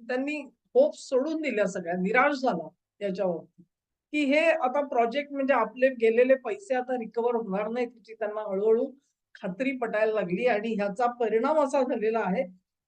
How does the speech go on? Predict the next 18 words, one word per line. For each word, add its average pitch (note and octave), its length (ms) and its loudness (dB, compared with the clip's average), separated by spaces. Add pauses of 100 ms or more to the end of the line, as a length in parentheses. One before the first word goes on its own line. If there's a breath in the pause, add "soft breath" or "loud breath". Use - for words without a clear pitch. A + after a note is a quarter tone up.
(160)
की D4+ 80 -2
काराकोरम D4+ 920 4
मार्ग C4 360 4 (460)
हा D#4 280 2 (420)
पाकिस्तानला D4 840 0
आता D4 320 2
बंद A#3 400 2
झालेला F#3+ 400 0
आहे. - 120 -18 (800)
म्हणजे A3+ 220 2
पाकिस्तान D#4+ 680 2
मधली D4 360 4
कुठलीही C4 640 4
कन्साइनमेंट C#4+ 840 4 (420)
आता C#4+ 360 -2
त्या C#4+ 300 2
मार्गाने C#4 500 2
चीनमध्ये C4+ 600 0